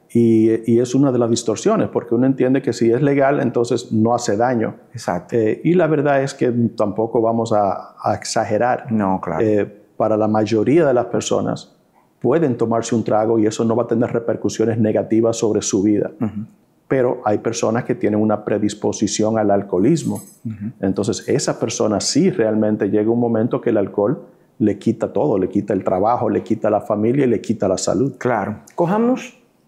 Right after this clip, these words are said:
Speaker 2: la primera, que estamos hablando de los niveles de ansiedad. ¿Cuáles son las razones fundamentales por las que la gente hoy está tan ansiosa entonces?
Speaker 1: Hay mu-, hay múltiples causas. Por ejemplo, la ansiedad hoy en día,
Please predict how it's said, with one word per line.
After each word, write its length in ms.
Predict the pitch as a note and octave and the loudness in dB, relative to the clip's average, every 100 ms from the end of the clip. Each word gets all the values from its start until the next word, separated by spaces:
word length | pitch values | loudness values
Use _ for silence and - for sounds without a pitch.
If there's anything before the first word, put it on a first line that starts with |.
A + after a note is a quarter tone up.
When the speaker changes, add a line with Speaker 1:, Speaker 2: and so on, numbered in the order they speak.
| - | -2
Speaker 2:
la 240 | C#3 D3 | 0 2
primera, 460 | C#3 A#2+ G#2 F2 - - _ _ _ _ _ - | 2 2 0 -4 -10 -20 _ _ _ _ _ -6
que 80 | B2 | -4
estamos 300 | C3+ D3+ D#3+ | 0 2 2
hablando 360 | D3+ D#3 D#3+ | 2 2 2
de 240 | C3 B2 G2 | 2 2 2
los 180 | A2 A#2 | 0 2
niveles 340 | G#2+ A#2 A#2+ | 2 2 2
de 80 | A2 | 2
ansiedad. 440 | G#2+ - E2+ D#2+ - _ _ - - - _ _ | 0 -2 -4 -4 -14 _ _ -20 -20 -20 _ _
¿Cuáles 280 | G3 C#4 A#3+ | -2 0 0
son 120 | G3 | 0
las 180 | F3+ D3 | -2 0
razones 360 | D#3 - C#3+ C#3 | -2 0 -2 0
fundamentales 640 | D3 C#3 C3+ A#2+ G2 F#2+ | 0 2 2 0 0 -2
por 180 | F#2 G2+ | -2 0
las 120 | G#2 | 0
que 100 | G2+ | 0
la 120 | G#2+ G#2+ | 0 0
gente 320 | D#3 D3+ C#3 | 0 2 4
hoy 160 | C3 | 4
está 240 | B2 B2 A2 | 2 0 -4
tan 160 | G#2 | -2
ansiosa 380 | G2 G2 C#3+ A2 | -2 0 -2 -2
entonces? 600 | F2+ C#2 C2 - - _ _ _ _ _ - _ - _ - | -6 -6 -14 -18 -20 _ _ _ _ _ -20 _ -20 _ -2
Speaker 1:
Hay 160 | E3 | 2
mu-, 240 | C#3+ C3 B2+ - | 4 4 0 -2
hay 100 | B2+ | 0
múltiples 480 | B2 A#2 A2+ G2+ F#2+ | 2 2 0 -2 -2
causas. 460 | - D#2 - - - _ _ _ - | -2 -6 -6 -16 -20 _ _ _ -4
Por 160 | C3 | -2
ejemplo, 300 | B2 D3+ D3+ | 0 2 2
la 100 | B2 A2+ | 2 2
ansiedad 560 | A#2 A#2 G#2+ B2 C#3+ | 0 0 2 2 2
hoy 180 | D3 C#3 | 2 2
en 120 | C3 | 2
día, 460 | B2 C3+ C#3 D3 | 2 2 0 -6